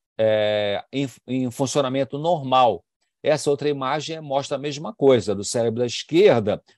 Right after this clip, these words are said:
muito colorido, né? <coughs> Com esse verde bem brilhante e tal, as áreas estão funcionando bem no cérebro. Mas olha o cérebro deprimido,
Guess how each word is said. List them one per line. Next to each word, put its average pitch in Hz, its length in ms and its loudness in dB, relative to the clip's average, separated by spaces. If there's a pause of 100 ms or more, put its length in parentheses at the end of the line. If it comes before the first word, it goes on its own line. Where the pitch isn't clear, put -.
(120)
muito 143 320 -2
colorido, 127 680 2
né? 147 280 -8 (600)
<coughs> - 320 0
Com 110 60 -2
esse 117 240 0
verde 107 480 4
bem 107 200 0
brilhante 110 640 -2
e 104 40 -10
tal, 160 320 -6 (360)
as 143 300 -4
áreas 127 340 0
estão - 320 -6
funcionando 135 600 -6
bem 143 320 2
no 135 140 -4
cérebro. 87 440 0
Mas 95 160 -6
olha 185 220 0
o 185 40 -4
cérebro 151 320 -4
deprimido, 131 680 -2